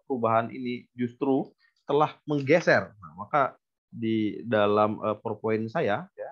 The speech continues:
saya katakan bahwa di sini ada pergeseran ke arah legislatif heavy.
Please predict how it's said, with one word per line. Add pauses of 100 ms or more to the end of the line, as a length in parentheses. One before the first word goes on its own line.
saya
katakan
bahwa
di
sini
ada
pergeseran (400)
ke
arah
legislatif
heavy.